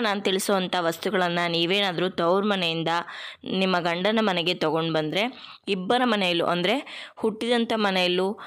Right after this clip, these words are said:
ಹಾಗೆ ಗಂಡನ ಮನೆಯಲ್ಲೂ ಕೂಡ ನೆಮ್ಮದಿ ಅನ್ನೋದಿರಲ್ಲ. ಮ-,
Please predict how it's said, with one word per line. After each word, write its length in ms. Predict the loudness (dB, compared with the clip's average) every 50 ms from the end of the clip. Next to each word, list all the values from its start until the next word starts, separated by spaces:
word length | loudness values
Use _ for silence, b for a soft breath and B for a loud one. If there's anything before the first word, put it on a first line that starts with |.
| B B
ಹಾಗೆ 400 | B -2 -2 -2 0 0 0 0
ಗಂಡನ 460 | 0 0 -2 -2 -2 0 -2 -2 0 0
ಮನೆಯಲ್ಲೂ 480 | 0 0 0 0 2 2 2 0 0
ಕೂಡ 240 | -2 -2 -2 0 0 0 -2 -2
ನೆಮ್ಮದಿ 520 | -2 0 0 0 2 2 0 2 2 0
ಅನ್ನೋದಿರಲ್ಲ. 640 | 0 0 0 -2 0 0 0 0 0 0 0 0 -2 -2 -4 -6 -10 _ _
ಮ-, 40 | -2